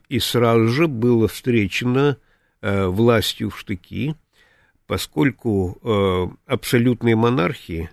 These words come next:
ну, вспомним, например, Людовика четырнадцатого, полагали, что, м, подданные имеют право проливать свою кровь только у них на службе.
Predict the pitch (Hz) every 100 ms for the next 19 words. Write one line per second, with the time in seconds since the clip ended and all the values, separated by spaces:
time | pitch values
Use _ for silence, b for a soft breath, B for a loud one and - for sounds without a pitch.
0 | _ 156 135 90 - - 123 104 98 95
1 | 87 104 95 90 92 92 90 87 80 -
2 | 95 - 165 170 135 - 135 123 117 -
3 | b b b b b _ - 120 123 139
4 | 151 127 117 - - 117 110 - 117 98
5 | 92 - 147 131 123 117 110 110 113 120
6 | 117 - - 117 107 92 - 107 104 101
7 | 95 87 - - - 123 98 90 - 135
8 | 170 - - 110 - 110 113 113 107 95
9 | - 78 71 -